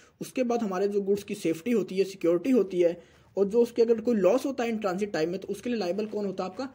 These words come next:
शिप ओनर होता है या कह सकते हैं जो शिपर होता है, मास्टर होता है, वो सब उनके लॉस के लिए लायबल होता है। तो एक तरह से एक एविडेंस है bill of lading कि आपने अपने प्रोडक्ट को शिप पर लोड कर दिया है और आप, जो शिप थी उसने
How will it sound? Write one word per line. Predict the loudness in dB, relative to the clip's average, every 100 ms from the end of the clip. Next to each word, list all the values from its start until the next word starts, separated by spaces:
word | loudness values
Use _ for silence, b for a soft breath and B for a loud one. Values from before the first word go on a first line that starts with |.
| b b -16
शिप | -10 -4
ओनर | -2 -2
होता | -2 0 0
है | -2
या | -2 -2
कह | -4
सकते | -6 -6 -6
हैं | -2
जो | -2
शिपर | -2 -4 -2
होता | -2 -2
है, | -2
मास्टर | -2 -4 -4
होता | -6 -4
है, | -2
वो | 0
सब | 0 -4
उनके | -4 0
लॉस | 0 0
के | -2
लिए | -4 -6 -8
लायबल | -8 -8 -10
होता | -12 -18
है। | -20 -20 _ _ _ _
तो | -12
एक | -6
तरह | -2
से | 0
एक | 0 -2
एविडेंस | -2 -2 -4 0
है | 0
bill | 2
of | 0
lading | 2 2 2 -2 B B -20
कि | -10
आपने | -8 -8 -6
अपने | -6 -4
प्रोडक्ट | -2 0 0 -2
को | -2 2 2 -2 _ _ _ _ _ _ _ -4
शिप | -2 2
पर | 2 4
लोड | 6 6
कर | 4 2
दिया | 2
है | 2 0
और | 0
आप, | -2 -4
जो | 0 0
शिप | 0 -4 -4
थी | -6
उसने | -6 -6 -6